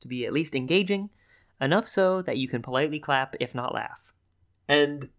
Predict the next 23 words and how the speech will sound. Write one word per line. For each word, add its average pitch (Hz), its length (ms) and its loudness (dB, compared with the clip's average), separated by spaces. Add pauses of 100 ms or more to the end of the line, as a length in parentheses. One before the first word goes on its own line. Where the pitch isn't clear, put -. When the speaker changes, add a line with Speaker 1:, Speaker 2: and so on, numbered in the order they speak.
(240)
Speaker 2:
if 135 160 -4
nothing 165 300 2
else, 196 340 0 (100)
you 135 140 0
don't 165 180 2
have 170 180 2
to 160 80 2
watch 165 260 0
it - 60 -2
again. 80 320 -6 (500)
Speaker 1:
It's 127 120 -2
true. 269 220 4 (840)
This 131 120 -4
is 135 80 -4
one 160 180 8
and 165 100 -2
Speaker 2:
That's 120 160 4
Speaker 1:
done. 110 120 -8 (480)
Speaker 2:
Oh, 143 300 4
God, 143 260 0
it's, - 240 -4
it - 120 -14
feels, 143 320 2